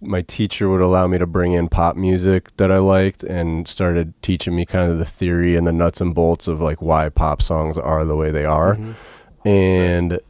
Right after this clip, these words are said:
Speaker 1: yeah, that was really nice that he did that. Uh, and then also
Speaker 3: Yeah.
Speaker 1: just playing more, uh,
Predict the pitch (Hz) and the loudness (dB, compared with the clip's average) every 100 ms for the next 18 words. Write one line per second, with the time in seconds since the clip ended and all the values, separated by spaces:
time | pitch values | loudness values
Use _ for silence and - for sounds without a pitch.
0 | - - - 123 120 92 113 127 98 95 | -20 -20 -2 4 6 6 4 2 0 0
1 | 90 80 80 73 - - - 80 73 82 | -2 0 -2 -4 -8 -14 -8 -6 -6 -8
2 | 76 78 76 76 78 - - 87 82 82 | -6 -4 -4 -6 -6 -8 -4 -2 0 -2
3 | 107 117 131 131 123 120 131 156 151 127 | 0 4 6 6 6 4 4 0 0 0
4 | - _ - - 120 117 117 113 110 104 | -2 _ -2 2 4 4 6 6 4 2
5 | 101 95 104 104 104 101 98 - - _ | 0 2 4 4 4 4 0 -4 -20 _
6 | _ _ 92 87 85 78 | _ _ -2 0 0 -2